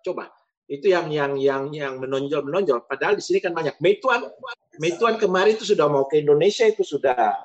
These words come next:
sudah dia ke K B R I sudah tiga kali, kita Februari mau ke Indonesia. Meituan kan termasuk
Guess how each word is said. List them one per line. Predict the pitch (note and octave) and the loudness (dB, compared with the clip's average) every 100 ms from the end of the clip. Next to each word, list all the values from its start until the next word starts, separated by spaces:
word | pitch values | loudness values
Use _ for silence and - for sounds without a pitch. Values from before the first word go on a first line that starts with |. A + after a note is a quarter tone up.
| - _ _ | -14 _ _
sudah | - - A#2+ B2 A#2+ A2 - _ _ | -10 -4 0 0 0 -2 -6 _ _
dia | C3+ C3 B2+ | 2 2 0
ke | - C3 | -4 -4
K | C3 A2+ | -4 2
B | A#2+ A#2+ | 4 4
R | |
I | - | 2
sudah | - C3 | 2 0
tiga | A#2+ A#2+ A#2 | -2 -2 -2
kali, | A2 B2 C#3 E3+ | 0 -2 -2 -4
kita | C#3+ C3 - | -6 -6 -6
Februari | A#2+ A2 A#2 A#2 B2+ | -6 -2 0 0 -2
mau | |
ke | A#2+ A2+ | -6 -6
Indonesia. | G#2+ G#2 G#2 B2+ C#3 D3 _ _ _ - | -4 -4 -6 -4 -6 -8 _ _ _ -4
Meituan | C#3 D3 F3 F3 | -2 2 0 0
kan | F3 | -4
termasuk | C3+ B2 A#2+ | -4 -6 -8